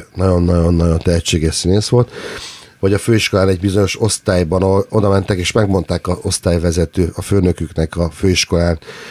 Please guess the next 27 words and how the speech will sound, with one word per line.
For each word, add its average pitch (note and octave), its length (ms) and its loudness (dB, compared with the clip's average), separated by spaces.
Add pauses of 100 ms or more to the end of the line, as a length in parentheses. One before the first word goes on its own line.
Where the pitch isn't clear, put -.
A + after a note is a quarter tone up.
(480)
a, D#2 60 -8 (420)
a, - 40 -2
a, A2 520 0
arra, G2+ 140 2
a F#2+ 340 0
kép-, G#2 320 0
arra G2 200 2
a F#2 60 0
színművészeti F#2 440 0
főiskolára, G2 480 2
nagyon A2+ 320 4
nehéz E2 220 2
bejutni. E2+ 360 0
Azt G#2 200 0
mondták, F#2+ 200 -2
hogy - 80 -20 (200)
drog A2+ 200 0
problémákkal D#2+ 640 0
küzdünk. D2+ 420 -6 (640)
Ők A#2+ 220 0 (300)
másnap F2+ 420 -6 (380)
már G2 180 2
nem F#2+ 200 2
járattak - 520 -8
arra C2+ 120 -4
az C#2+ 100 -4
egyetemre. C2 520 -6